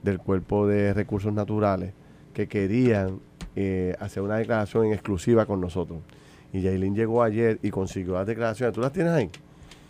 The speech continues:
Este, este,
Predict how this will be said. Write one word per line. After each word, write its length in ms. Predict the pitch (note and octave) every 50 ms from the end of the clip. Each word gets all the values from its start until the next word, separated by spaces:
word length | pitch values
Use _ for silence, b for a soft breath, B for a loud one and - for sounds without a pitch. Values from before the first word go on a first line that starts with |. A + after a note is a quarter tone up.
| B B B B B - - -
Este, 800 | - G2+ G2 F2+ - - G#2 G2 F#2+ F#2 F2+ F2+ F2 E2 D#2+ D#2 D2+ - - - - - - - - - - - - - - - - - - C4+ - - - - - - - - - - - - - - - - - - - - - - - - - - - - - - - - - - -
este, 400 | F#2+ F#2 E2+ - - G2+ F2+ E2